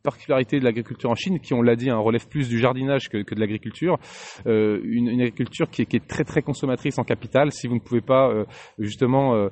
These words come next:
euh, lui fournir de, de la main-d'œuvre pas chère. Donc, euh, c'est soit l'un, soit l'autre. Et en l'occurrence, donc, euh, euh, c'est donc un, un, un modèle agricole qui, euh, qui est très fragile, parce que si demain vous avez une grande crise financière en Chine, euh,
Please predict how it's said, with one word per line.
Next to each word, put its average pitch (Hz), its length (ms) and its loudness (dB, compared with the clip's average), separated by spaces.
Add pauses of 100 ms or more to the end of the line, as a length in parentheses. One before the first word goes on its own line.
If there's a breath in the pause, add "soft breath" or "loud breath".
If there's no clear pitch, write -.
(240 loud breath)
euh, 107 180 2
lui 110 120 0
fournir 131 480 2
de, 110 180 0
de 101 40 -2
la 113 100 4
main-d'œuvre 120 200 2
pas 110 120 2
chère. 87 240 -4
Donc, 95 260 -8
euh, 98 80 -4
c'est 104 100 -8
soit 127 200 -2
l'un, 135 80 0
soit 131 160 -2
l'autre. 104 220 -4 (300 loud breath)
Et 113 140 4
en 113 100 4
l'occurrence, 120 440 2
donc, 117 160 -2
euh, 104 180 6 (360 loud breath)
euh, 101 200 0
c'est 117 220 2
donc 127 240 0
un, 104 180 2 (120)
un, 117 180 -2
un 117 80 2
modèle 143 280 6
agricole 139 520 2
qui, 117 260 -2
euh, 110 80 4
qui 110 120 -4
est 110 40 0
très - 160 -2
fragile, 139 400 -4
parce - 220 -6
que 123 80 -4
si 135 260 -10
demain 135 300 0
vous 110 120 -4
avez 113 220 0
une 107 140 -2
grande 120 240 0
crise 127 380 -4
financière 123 500 -2
en 113 60 0
Chine, 147 340 -2 (420 loud breath)
euh, 107 640 -2